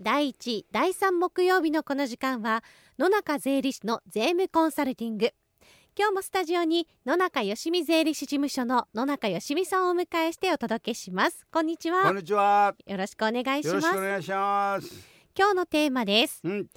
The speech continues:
Speaker 1: チケットの払い戻し請求権を放棄した場合についてです。
Speaker 2: はい。
Speaker 1: え、通常、寄付金控除になるものといえば、
Speaker 2: うん。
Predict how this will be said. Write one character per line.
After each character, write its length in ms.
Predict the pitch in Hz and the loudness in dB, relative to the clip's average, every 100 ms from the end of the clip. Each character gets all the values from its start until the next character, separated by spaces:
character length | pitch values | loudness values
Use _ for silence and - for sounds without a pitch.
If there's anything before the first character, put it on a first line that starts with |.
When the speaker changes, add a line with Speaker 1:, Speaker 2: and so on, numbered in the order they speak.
| _ _ _ | _ _ _
Speaker 1:
チ 160 | - - | -14 -2
ケ 100 | 466 | 0
ッ 100 | 453 - | 0 0
ト 100 | 339 | 4
の 340 | 302 339 - - | 8 8 6 0
払 360 | 233 277 415 | 2 6 6
い 40 | 427 | 6
戻 280 | 403 403 403 | 4 4 4
し 120 | 392 | 2
請 340 | - 370 370 | 2 4 4
求 300 | - 359 370 | 4 4 4
権 360 | - 311 285 240 | 4 0 2 2
を 180 | 247 - | 0 0
放 160 | - 415 466 - | 4 6 6 2
棄 100 | 311 | -4
し 80 | |
た 160 | - 247 | -2 -2
場 260 | 180 214 254 | 2 4 4
合 80 | |
に 200 | 269 294 | 2 -2
つ 160 | - 226 | -4 -4
い 100 | 196 | -2
て 140 | 180 | -2
で 180 | 156 214 | 0 -2
す。 160 | - - | -2 -10
Speaker 2:
は 280 | - 143 202 | -10 -2 0
い。 80 | 240 - - - - | -2 -6 -20 -20 -8
Speaker 1:
え、 120 | 196 | -8
通 300 | - 339 392 | 0 4 4
常、 300 | 311 349 349 - - | 4 4 4 2 -12
寄 160 | - 311 | 0 0
付 140 | - | 0
金 220 | - 440 453 | -2 0 0
控 360 | - 453 466 | 4 6 6
除 100 | 370 | 4
に 120 | 339 302 | 2 2
な 160 | 302 | 2
る 120 | 339 | 2
も 120 | 285 285 | 2 2
の 140 | 269 | 0
と 160 | - 196 | -2 -4
い 200 | 220 302 | 2 2
え 80 | |
ば、 280 | 320 294 214 - 147 | 4 2 0 -2 -6
Speaker 2:
う 100 | 220 | -4
ん。 160 | 170 | -6